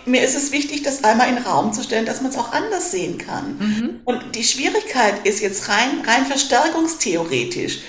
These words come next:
Speaker 1: kriegst du in unserer Gesellschaft viel Aufmerksamkeit und Zuwendung darüber, dass es dir schlecht geht.
Speaker 2: Ah.
Speaker 1: Das heißt, dass auf einer bestimmten, also ich spreche jetzt allerdings von,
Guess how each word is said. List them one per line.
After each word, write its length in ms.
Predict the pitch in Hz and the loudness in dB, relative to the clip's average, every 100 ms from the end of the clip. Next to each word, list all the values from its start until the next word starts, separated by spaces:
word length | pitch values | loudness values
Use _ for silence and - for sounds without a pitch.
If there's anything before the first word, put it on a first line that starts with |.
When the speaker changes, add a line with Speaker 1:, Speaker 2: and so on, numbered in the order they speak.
| - - - - | -16 -16 -18 -6
Speaker 1:
kriegst 320 | - 269 - | -2 0 0
du 60 | 226 | 0
in 120 | 220 | 0
unserer 340 | 269 - - | 0 0 0
Gesellschaft 800 | 359 330 285 262 277 262 262 - - | -2 0 2 2 2 0 0 -4 -12
viel 420 | - 311 339 - | -8 -2 0 4
Aufmerksamkeit 1300 | - 294 - 220 202 202 220 190 196 208 180 214 262 220 | 4 2 0 -2 -2 -2 -2 -2 -4 -4 0 0 0 -4
und 140 | 214 | -4
Zuwendung 760 | 214 262 226 233 247 269 285 277 | -4 -2 0 0 0 0 0 0
darüber, 340 | 220 220 214 | 0 0 0
dass 200 | 214 214 | -2 -4
es 120 | - | -6
dir 120 | 226 | -8
schlecht 420 | - 202 214 - - | -6 -4 -6 -8 -14
geht. 380 | - - - - - - - | -10 -8 -10 -14 -20 -20 -14
Speaker 2:
Ah. 480 | 196 247 175 147 - - - | -12 -10 -12 -14 -16 -12 0
Speaker 1:
Das 280 | 226 233 226 | 0 0 -2
heißt, 440 | - - 403 - | 0 2 0 2
dass 180 | 262 262 | 2 4
auf 140 | 247 | 2
einer 80 | 233 | 0
bestimmten, 520 | 226 - 285 320 320 | -4 -2 0 0 2
also 160 | 233 233 | 2 2
ich 100 | 262 | 0
spreche 240 | - 254 | 2 0
jetzt 100 | 277 | 2
allerdings 300 | 254 247 233 | 2 2 0
von, 120 | 240 | -2